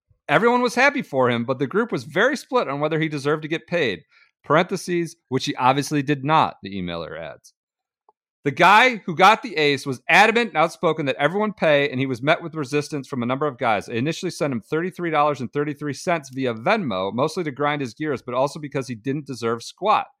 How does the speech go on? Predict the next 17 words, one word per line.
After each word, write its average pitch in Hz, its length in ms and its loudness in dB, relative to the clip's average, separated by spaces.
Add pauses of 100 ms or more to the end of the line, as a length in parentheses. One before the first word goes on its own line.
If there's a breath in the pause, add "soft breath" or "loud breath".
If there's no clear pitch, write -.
(240)
After 117 220 -2
a - 40 -6
couple 175 240 0
of 160 60 -12
days, 151 260 0
I 131 100 -2
sent 175 360 -2
him 175 140 -4
the 127 120 -6 (120)
balance, 170 720 0 (800)
uh, 123 180 2
because 135 320 0
it 151 120 -8
wasn't 156 380 2
worth 143 320 0 (120)
the 147 80 -4
grief. 123 500 -6